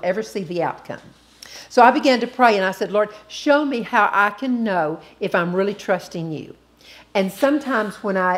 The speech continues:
ask God questions, he'll just give me a little phrase, just, uh, just a little sharp phrase will come up out of my spirit. But I know God's telling me something that I better grab hold of. And so this time, when I asked him that question, he just simply said, "Turn it around." That's all he said to me.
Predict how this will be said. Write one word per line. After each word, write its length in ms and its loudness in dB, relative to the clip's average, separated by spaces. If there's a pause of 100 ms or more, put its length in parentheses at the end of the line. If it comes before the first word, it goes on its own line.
ask 300 2
God 260 -4
questions, 400 -6 (240)
he'll 140 -2
just 220 -8
give 120 -4
me 140 -6
a 80 -4
little 200 -8
phrase, 720 -6 (120)
just, 200 -12 (380)
uh, 100 -6
just 260 -10
a 240 -4
little 160 -4
sharp 400 -2
phrase 180 2
will 80 -6
come 180 -8
up 140 -4
out 140 2
of 80 -6
my 100 -6
spirit. 520 -6 (400)
But 140 0
I 80 0
know 380 0
God's 400 -2
telling 300 -2
me 100 -8
something 420 -10
that 100 -2
I 100 4
better 240 -2
grab 280 0
hold 280 -2
of. 180 -8 (520)
And 140 -2
so 100 2
this 300 0
time, 440 -6 (120)
when 120 -8
I 40 -2
asked 300 0
him 140 -4
that 220 -2
question, 380 -4 (240)
he 100 -4
just 220 -8
simply 280 -6
said, 260 -6
"Turn 220 -6
it 100 -8
around." 380 -8 (160)
That's 160 -8
all 100 2
he 80 -2
said 300 -4
to 100 -10
me. 160 -16